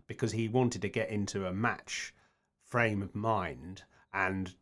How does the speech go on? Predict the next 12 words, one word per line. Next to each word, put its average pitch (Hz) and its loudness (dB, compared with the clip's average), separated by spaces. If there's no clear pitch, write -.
challenge 117 4
himself 82 -4
in 101 0
exactly 104 -2
sort 98 -4
of 95 -2
match - -4
conditions. - -4
And 151 6
I 170 8
think 214 2
that 160 6